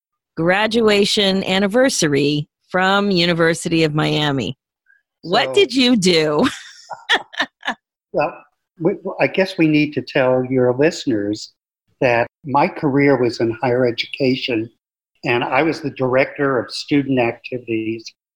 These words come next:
Speaker 2: and leadership development at two universities, the University of Tennessee in Knoxville, and then Central Connecticut State University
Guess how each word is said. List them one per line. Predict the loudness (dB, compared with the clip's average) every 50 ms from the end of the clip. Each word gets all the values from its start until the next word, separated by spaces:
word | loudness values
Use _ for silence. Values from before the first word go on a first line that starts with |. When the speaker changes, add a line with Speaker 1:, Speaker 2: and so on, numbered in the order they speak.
| _ _ -4
Speaker 2:
and | -4 -2 0 0
leadership | 0 0 0 -2 -2 -2 -4 -4 -4 -6
development | -8 -4 -2 0 0 0 -2 -2 -4 -4 -4 -4 -6 -8 -10 -20 _ _ _ _ _ _ _ _ -4
at | -2 -2 -2 -4 -6
two | -4 0 2 2 2
universities, | 2 2 2 2 2 2 2 2 0 0 0 -2 -4 -4 -4 -4 -4 -6 -8 -10 -14 _ -20 -20 -20 _ _
the | -2 0
University | 2 2 2 2 2 2 0 0 0 0 0
of | 0
Tennessee | -2 -2 0 0 0 0 -2 -2 -2 -2 0
in | 0 -2 -4
Knoxville, | -6 -8 -10 -12 -14 -12 -10 -8 -8 -8 -10 _ _ _ _ _ _ _ _ _ -2
and | 0 0 2 2
then | 2 2 2 2 0 -2 -4 -8 -12 _ -8
Central | -4 -2 -2 -2 -2 -4 -6 -6
Connecticut | -6 -4 -2 0 0 0 0 -2 -4 -6 -6
State | -10 -10 _ -2 -2 -2 -2
University | -2 -2 -2 -2 0 0 -2 -2 -2 -4 -6 -8 -6 -8 -8 -10